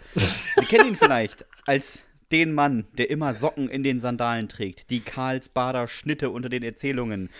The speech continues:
Er ist die Stimme des deutschen Pferdesports. Carsten Soestmeier sagte einst über ihn: „Der schwafelt mir zu viel.“ Wie Bob der Baumeister hat er den ganzen Tag an guten Gags geschraubt.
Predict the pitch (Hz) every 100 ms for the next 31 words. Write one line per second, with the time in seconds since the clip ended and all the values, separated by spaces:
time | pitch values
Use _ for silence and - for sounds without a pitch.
0 | - - 120 127 143 - - 123 - -
1 | 156 139 117 110 - 135 139 139 123 143
2 | 127 117 123 110 98 - - 147 143 -
3 | 135 143 147 - 123 110 98 107 123 -
4 | - 135 143 143 127 117 135 135 135 _
5 | _ - 104 107 - 123 123 98 95 98
6 | 98 85 69 - - - - 135 170 208
7 | 202 - 175 170 151 123 - 98 127 135
8 | 139 147 - 143 143 143 - 127 120 151
9 | 135 139 120 131 131 - 113 101 - -
10 | 110 101 -